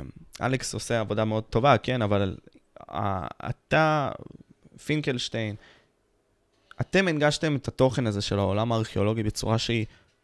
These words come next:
מובנת, פשוטה, נגישה. והסברתם את זה לנו, בין, בין אם זה לי ובין אם זה לאנשים שאני מכיר, בצורה שהיא מאוד נגישה, ואני מודה לכם, לך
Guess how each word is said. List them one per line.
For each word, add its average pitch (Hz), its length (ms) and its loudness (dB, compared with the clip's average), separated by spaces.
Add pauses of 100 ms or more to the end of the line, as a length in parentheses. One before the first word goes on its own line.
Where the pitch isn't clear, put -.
(200)
מובנת, 107 520 2 (220)
פשוטה, - 400 0 (360)
נגישה. 104 440 0 (440)
והסברתם 135 520 4
את 117 100 -2
זה 104 100 2
לנו, 127 420 4 (420)
בין, 110 500 -2
בין 113 120 0
אם 113 100 -2
זה 110 140 0
לי 113 200 4
ובין 104 200 0
אם 110 100 -2
זה 113 120 -4
לאנשים 101 400 -2
שאני 107 180 0
מכיר, 113 280 0
בצורה 107 360 2
שהיא 104 160 -4
מאוד 101 180 -2
נגישה, 101 360 -2
ואני 101 160 -2
מודה 98 260 2
לכם, 110 320 0 (140)
לך 101 400 -6